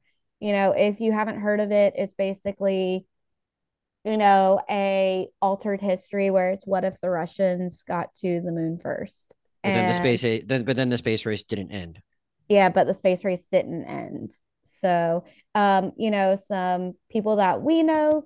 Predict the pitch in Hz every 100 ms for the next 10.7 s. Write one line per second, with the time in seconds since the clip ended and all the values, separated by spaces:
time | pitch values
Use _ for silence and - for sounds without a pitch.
0 | - 240 233 226 226 226 226 _ _ -
1 | _ - 226 226 226 220 - 220 214 208
2 | 214 208 214 208 208 - - 208 208 202
3 | 202 202 208 202 202 - - _ _ -
4 | 214 214 214 214 214 220 - _ _ _
5 | _ _ _ _ _ 196 196 208 208 214
6 | 202 208 190 196 202 202 202 - _ _
7 | _ _ _ _ _ - 131 69 - -
8 | 120 107 - - 185 185 165 143 139 139
9 | 127 139 131 123 - 120 113 117 113 71
10 | _ 67 71 82 90 104